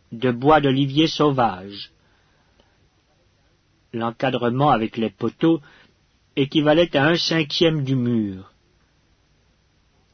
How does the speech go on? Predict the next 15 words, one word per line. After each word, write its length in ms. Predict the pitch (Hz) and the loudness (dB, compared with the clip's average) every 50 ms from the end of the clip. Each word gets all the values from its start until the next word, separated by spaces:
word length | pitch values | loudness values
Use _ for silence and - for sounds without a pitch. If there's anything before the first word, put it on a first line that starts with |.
| _ _ _ _ _ _ _ _ _ - | _ _ _ _ _ _ _ _ _ -12
Les 160 | - 120 113 107 | -8 -6 -6 -4
deux 320 | 107 127 147 156 147 135 | -2 0 0 2 0 0
battants 560 | 123 117 113 110 - - - 170 175 170 165 - _ _ _ _ _ _ _ _ - | 0 -2 -6 -6 -6 -4 -2 -2 -2 -2 -4 -10 _ _ _ _ _ _ _ _ -8
étaient 300 | 135 127 - - - 151 | -8 -8 -6 -4 -4 -4
de 140 | 143 127 117 | -2 -2 -4
bois 260 | 120 123 135 143 147 | -2 0 2 2 2
d'olivier 480 | 143 139 135 135 135 123 123 135 151 151 | 2 2 0 0 -2 -2 0 0 0 0
sauvage. 800 | 143 - 147 131 127 117 117 104 95 - - 107 110 - - _ _ _ _ _ _ _ _ _ _ _ _ _ _ _ _ _ - | 0 -2 -2 -2 -2 0 -2 -4 -4 -6 -16 -18 -16 -16 -18 _ _ _ _ _ _ _ _ _ _ _ _ _ _ _ _ _ -4
Il 140 | 123 120 | -2 0
y 140 | 131 135 139 | 0 0 -2
fit 160 | 139 151 139 | -2 -4 -6
sculpter 480 | - - - 160 156 147 147 151 131 117 | -6 -4 -2 -2 -2 -2 0 0 2 2
des 100 | 110 110 | 2 -2
chérubins, 720 | 101 - - 156 151 139 127 113 104 107 113 127 156 175 | -4 -4 -2 -2 0 0 -2 -2 -2 -4 -2 -2 -2 -4
des 220 | 165 131 117 107 | -4 -4 -4 -6